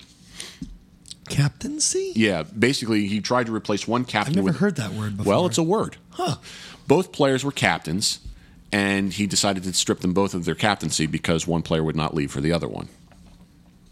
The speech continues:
Speaker 1: Wait,
Speaker 2: Uh,
Speaker 1: why, wait, wait, wait, wait. Why was, why were both stripped?
Speaker 2: Well, that's a good question.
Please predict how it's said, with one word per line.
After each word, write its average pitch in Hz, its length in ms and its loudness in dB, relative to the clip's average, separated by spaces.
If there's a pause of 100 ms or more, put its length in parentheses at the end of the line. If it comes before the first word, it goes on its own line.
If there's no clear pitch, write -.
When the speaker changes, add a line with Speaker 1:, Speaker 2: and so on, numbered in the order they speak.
(1120)
Speaker 1:
Wait, 226 140 6
Speaker 2:
Uh, 131 120 0
Speaker 1:
why, 175 140 2
wait, 190 160 -2
wait, 160 220 2
wait, 165 160 -2
wait. 110 160 -4
Why 139 240 0
was, 180 260 -2
why 170 120 4
were 156 120 0
both 185 380 0
stripped? - 840 -8
Speaker 2:
Well, 80 280 0
that's 82 200 0
a 90 60 2
good 110 160 0
question. 185 500 0